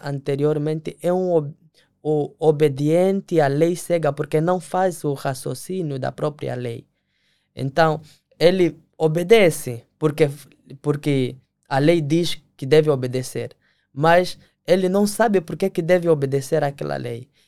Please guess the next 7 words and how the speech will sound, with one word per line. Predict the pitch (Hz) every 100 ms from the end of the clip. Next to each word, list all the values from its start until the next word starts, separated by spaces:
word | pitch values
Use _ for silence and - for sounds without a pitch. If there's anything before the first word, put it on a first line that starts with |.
| _ _
E | - 135 135 127 127 - _ _ _
há | 151
um | 160
adágio | 151 131 147 151 143 127 127
latino | 123 123 127 147 139 131
que | 131
diz | 123 127 127